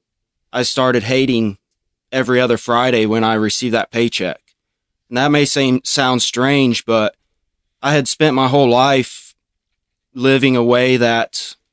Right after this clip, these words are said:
everything we did contributed to our life completely, what we ate and everything. And all of a sudden, somebody was just handing me a piece of paper that said, "Here's what your past two weeks was worth."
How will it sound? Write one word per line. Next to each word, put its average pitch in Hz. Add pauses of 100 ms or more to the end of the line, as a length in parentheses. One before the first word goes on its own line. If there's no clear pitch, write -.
(320)
everything 127
we 120
did 123
contributed 120
to 113 (600)
our 113
life 120
completely, 113
what 107
we 110
ate 123 (240)
and 107
everything. 101 (540)
And 120
all 127
of 117
a 120
sudden, 131 (220)
somebody 131
was 120
just 123
handing 123
me 117
a 110
piece 127
of 110
paper 123
that 107
said, 110
"Here's 120
what 113
your 110
past 113
two 110
weeks 107
was 87
worth." 98